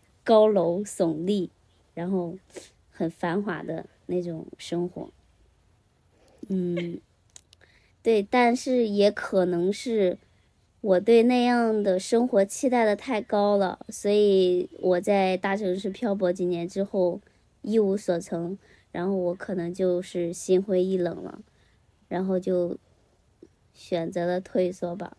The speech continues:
没想到这一退就退到了小县城。<laughs> 所以我刚考回来的时候，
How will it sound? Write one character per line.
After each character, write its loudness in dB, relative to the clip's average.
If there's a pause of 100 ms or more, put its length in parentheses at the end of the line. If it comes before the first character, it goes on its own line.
(140)
没 -2
想 -2
到 0
这 0
一 -2
退 -2
就 0
退 -2
到 0
了 0
小 -4
县 -4
城。 -6 (420)
<laughs> -6 (1900)
所 2
以 10
我 4
刚 2
考 -2
回 2
来 4
的 4
时 -6
候， -2